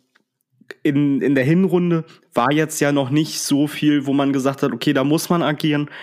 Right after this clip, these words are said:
Das kam dann eher Richtung Rückrunde dann nachher, beziehungsweise, ähm, eben kurz vorher durch beispielsweise den Ausfall von Vuskovic, wo zu dem Zeitpunkt, und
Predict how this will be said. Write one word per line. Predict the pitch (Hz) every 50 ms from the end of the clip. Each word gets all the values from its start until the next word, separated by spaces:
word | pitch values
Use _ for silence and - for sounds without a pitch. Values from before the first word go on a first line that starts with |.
| - - - _ _ _ _ -
Das | 127 123 - - -
kam | - - - 127 131 151 156
dann | 151 139 135
eher | 95 143 143 143 127
Richtung | 139 131 - - 139 135 131
Rückrunde | 135 175 190 - - 175 170 170 160 147
dann | - 131 123
nachher, | 135 147 143 - - 143 139 135
beziehungsweise, | 135 165 127 - 143 139 139 127 135 131 127 131 127 131 135 127 123 -
ähm, | - 120 120 120 123 123
eben | - - 127 127 127
kurz | 131 - - 135 131 - -
vorher | - - 139 139 147 147 139 135 131 - - - - - _ _ _ _ _ _ _ _ _ _ _ _ _ _ - -
durch | - 139 143 139 139 - - - _ _ _
beispielsweise | - 127 135 139 - - 135 127 - - 135 135 135 135 139
den | 127 135 127 -
Ausfall | 78 117 135 143 - 143 139
von | 131 - 143 135 135 131 127 131
Vuskovic, | 139 175 185 - - 156 151 147 160 156 151 - - - - - - -
wo | - 135
zu | 131 - -
dem | 135 143 143 147 147
Zeitpunkt, | 143 - 151 143 156 170 165 - 160 147 135
und | - 131 127